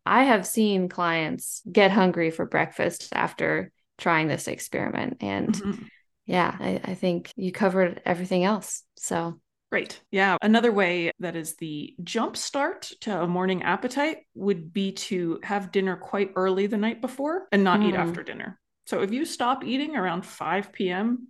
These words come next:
Speaker 2: the night before, odds are breakfast will seem a lot more appealing to you the following morning 'cause you'll be hungry for it.
Speaker 1: Imagine that.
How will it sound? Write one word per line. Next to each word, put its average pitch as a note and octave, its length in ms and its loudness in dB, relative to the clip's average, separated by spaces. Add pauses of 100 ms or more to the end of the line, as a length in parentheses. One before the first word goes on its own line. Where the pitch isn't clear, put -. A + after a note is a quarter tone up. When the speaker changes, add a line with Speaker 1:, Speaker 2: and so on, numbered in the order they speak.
(140)
Speaker 2:
the F3 80 -6
night F#3 180 -4
before, F#3+ 540 -4
odds D4+ 280 0
are A3+ 200 4
breakfast G3+ 520 -4
will F#3 80 -6
seem F#3+ 240 -6
a E3 140 -4
lot E3 400 -2
more C#3 180 -6
appealing E3+ 580 -4
to - 120 -8
you E3 120 -2
the F3+ 100 -4
following F#3 520 -4
morning C#4 360 -4
'cause F3+ 180 -6
you'll D#3+ 120 -8
be E3 120 -6
hungry F#3+ 340 6
for F3 220 4
it. D#3 80 4
Speaker 1:
Imagine A#3 140 8
that. F4 320 4